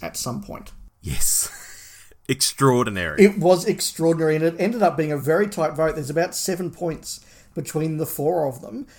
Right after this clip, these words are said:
Speaker 1: I don't know whether that means that you weren't particularly sure about any of the picks, or you loved all of our picks, but <laughs> uh, you, you did reach a, uh, a conclusion. And what were the final results, Rob?
Speaker 2: Dave, they were season eleven on twenty-one point one percent, season twenty-six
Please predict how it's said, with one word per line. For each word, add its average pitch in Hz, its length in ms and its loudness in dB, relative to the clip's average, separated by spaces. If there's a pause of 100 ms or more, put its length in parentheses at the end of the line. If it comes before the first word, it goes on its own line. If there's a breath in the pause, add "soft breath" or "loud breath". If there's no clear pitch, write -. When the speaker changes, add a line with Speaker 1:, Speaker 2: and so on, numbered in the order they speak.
(220 soft breath)
Speaker 1:
I - 80 2
don't 208 140 4
know 202 60 2
whether 165 160 2
that 175 160 2
means 170 280 0
that 165 200 -4
you 156 140 -2
weren't 156 500 -2
particularly 165 460 -6
sure 165 200 -4
about 143 160 -2
any 202 200 2
of 202 120 0
the 208 60 -6
picks, - 380 -8
or 160 300 -2 (300 loud breath)
you 156 320 -2
loved 185 340 2
all 180 160 4
of 160 80 4
our 170 120 6
picks, - 480 0
but 170 200 2 (180)
<laughs> - 160 -16
uh, 165 120 -2 (580 loud breath)
you, 208 160 2
you 202 220 2
did 214 180 0
reach 208 300 2
a, 196 160 6
uh, 196 320 2
a 196 40 0
conclusion. 208 640 0
And 185 140 0
what 226 180 6
were 220 80 6
the 208 80 2
final 220 240 0
results, 214 340 4
Rob? 139 220 -4 (560 loud breath)
Speaker 2:
Dave, 170 280 0
they 175 140 0
were 175 400 -2
season 175 480 -4
eleven 135 540 -2
on 120 200 -6
twenty-one 131 640 -6
point 113 200 -8
one 110 180 -4
percent, 101 540 -6
season 104 440 -6
twenty-six 113 580 -6